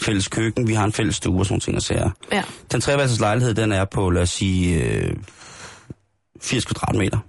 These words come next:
Speaker 2: Mhm.
Speaker 1: Det er en stor treværelseslejlighed, men det er, det, det er ligesom det, det er.
Speaker 2: Mhm.
Speaker 1: Øh, og så har vi ligesom fælles arealer på, der, lad os sige, der er omkring, øh,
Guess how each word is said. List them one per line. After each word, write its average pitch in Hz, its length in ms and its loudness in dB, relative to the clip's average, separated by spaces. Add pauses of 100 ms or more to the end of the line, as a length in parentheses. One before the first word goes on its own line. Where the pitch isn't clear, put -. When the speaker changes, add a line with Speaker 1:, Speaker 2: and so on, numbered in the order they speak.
(600)
Speaker 2:
Mhm. 185 280 2 (440)
Speaker 1:
Det - 40 -20
er - 40 -4
en - 40 0
stor 101 180 0
treværelseslejlighed, 107 680 2
men 107 160 0
det 98 200 2
er, 80 60 2
det, - 120 -4
det 101 220 0
er 110 40 0
ligesom 107 220 0
det, 98 140 0
det - 80 0
er. 147 160 2 (200)
Speaker 2:
Mhm. 214 220 2 (340)
Speaker 1:
Øh, 101 520 2 (100)
og 98 400 2
så 127 120 0
har 120 180 2
vi 110 60 2
ligesom 113 300 0
fælles 120 360 0
arealer 101 580 2 (260)
på, 95 480 2 (180)
der, 101 80 2
lad 95 100 0
os 98 100 0
sige, 113 140 -2
der 107 80 2
er 92 220 2
omkring, 92 480 0
øh, 62 240 0